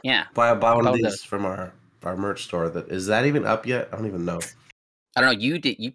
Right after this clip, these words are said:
Speaker 1: did that one.
Speaker 2: Well, I, I know it's, I know it's there, but did we ever post it anywhere? We just posted pictures of all of our merch tantalizingly, and then
Speaker 1: Well, that, that came off of the Streamlabs one, I think. So I don't know.
Speaker 2: Yeah, I know. I'm,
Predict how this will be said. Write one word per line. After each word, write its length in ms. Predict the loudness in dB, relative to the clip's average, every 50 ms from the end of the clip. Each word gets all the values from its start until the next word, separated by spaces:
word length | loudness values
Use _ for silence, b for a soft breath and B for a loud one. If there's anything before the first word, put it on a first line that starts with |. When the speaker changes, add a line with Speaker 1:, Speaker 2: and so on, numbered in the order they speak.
| _ _ _ _
Speaker 1:
did 140 | -10 -10 -6
that 200 | -4 -6 -6 -6
one. 140 | -8 -6 0
Speaker 2:
Well, 120 | 2 4 4 4 2 0 -4 -8 -4
I, 100 | -2 0
I 20 | 0
know 240 | 2 2 2 2 2
it's, 320 | 0 -2 -4 -12 -18 -20 _ _ _ -4
I 120 | -2 -2
know 240 | 0 2 2 2 0
it's 160 | -2 -4 -6
there, 520 | -12 -12 -8 -2 0 2 4 4 2 2 0
but 180 | -2 -4 -4
did 120 | -4 -6 -4
we 240 | -2 0 0 2 2
ever 160 | 2 0 -2
post 400 | -2 -4 -6 -6 -6 -6 -6 -8
it 140 | -6 -6 -4
anywhere? 420 | -2 0 0 0 0 0 0 0
We 120 | 0 -2
just 200 | -2 -4 -8 -6
posted 340 | -2 -2 -2 0 -2 -6 -8
pictures 380 | -6 -6 -6 -4 -4 -6 -4 -2
of 80 | -2
all 160 | 0 0 0 0
of 60 | -2
our 100 | -2 -2
merch 340 | -2 -2 -2 -2 -4 -10 -6
tantalizingly, 800 | -4 -4 -4 -2 -2 -2 -2 -2 -2 -4 -4 -4 -2 -2 -2
and 160 | -2 -4 -4
then 320 | -2 -2 -2 -2 -4 -6 0 2
Speaker 1:
Well, 160 | 4 4 4
that, 260 | 4 4 2 2 2 0 _ _ _ -6
that 320 | 0 2 4 4 4 2 -2 -12 -8
came 240 | -2 0 0 2 2
off 160 | 0 0 -2
of 80 | -4 -4
the 80 | -4 -4
Streamlabs 500 | -4 -4 -4 -2 -2 -2 -4 -6 -8 -10
one, 140 | -10 -10
I 40 | -6
think. 280 | -6 -4 -6 -6 -6 -8
So 200 | -8 -8 -8 -6
I 100 | -8 -8
don't 100 | -8 -8
know. 160 | -8 -10 -12 _ _ _ _ _ _ _ _ _ _ _ _ _ _ _ _ _ _
Speaker 2:
Yeah, 220 | 2 4 4 4
I 80 | 4 4
know. 120 | 6 6
I'm, 220 | 6 4 4 2